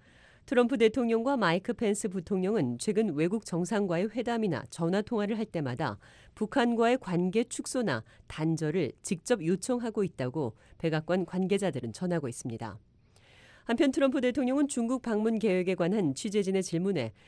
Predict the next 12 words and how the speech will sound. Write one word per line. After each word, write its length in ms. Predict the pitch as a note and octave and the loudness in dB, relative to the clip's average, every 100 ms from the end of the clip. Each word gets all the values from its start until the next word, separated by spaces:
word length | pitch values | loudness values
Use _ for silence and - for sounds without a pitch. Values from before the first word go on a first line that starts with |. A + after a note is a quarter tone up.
| - | -18
십일월 420 | - G3+ G#3+ F#3+ | -6 2 4 4
중에 340 | F3 F#3 F#3+ G#2+ | 4 2 2 0
중국, 460 | - G#3 G3+ A#3 - | 0 2 2 0 -2
일본, 420 | E3 G3 E3 B2 A2+ | 2 2 2 0 -2
한국을 540 | - F3+ F3 E3 G3+ | -2 0 0 2 0
방문할 480 | G#3 D#3 E3+ G3+ A3 | 0 -2 0 0 0
것이라고 440 | F3 D#3+ C3 B2 | -2 -4 -6 -2
말했습니다. 680 | D#3 C#3+ C3 C3+ B2 A#2+ G2+ - - - - - | -2 -2 -4 -6 -4 -4 -6 -14 -20 -20 -20 -18
세 180 | - A#3 | 0 4
나라 220 | G#3 G#3+ | 4 4
대통령은 500 | G#3+ F#3 A3 G3+ A#3+ | 2 2 4 4 4
앞서 400 | G3+ D#3+ - D3 | 2 2 2 0